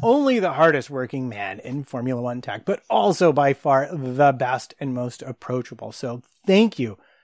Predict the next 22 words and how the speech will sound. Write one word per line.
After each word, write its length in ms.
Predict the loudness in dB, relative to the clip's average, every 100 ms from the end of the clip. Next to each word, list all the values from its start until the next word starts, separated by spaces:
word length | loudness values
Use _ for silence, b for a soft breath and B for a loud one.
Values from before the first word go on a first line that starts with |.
| _ -6
for 100 | -4
sharing 340 | 2 4 4
this 160 | 0 -6
time 240 | -4 -4
with 140 | -4 -6
us 260 | -10 -14 _
and, 300 | -6 -4 -4
and 180 | -2 0
bringing 360 | 2 2 0 -2
so 260 | 0 0
much 320 | 2 0 -4 -10
to 120 | -8
this 200 | -8 -12
project. 580 | -6 -4 -4 -8 -14 -10
And 340 | -6 -6 -8 _
for 140 | -4 0
me, 380 | 2 2 -2 _
well, 360 | -14 -12 -14 _
everybody 360 | -16 -12 -2 2
knows 300 | 6 6 4 0
I'm 380 | 2 2 2 0
Matt 260 | -2 -2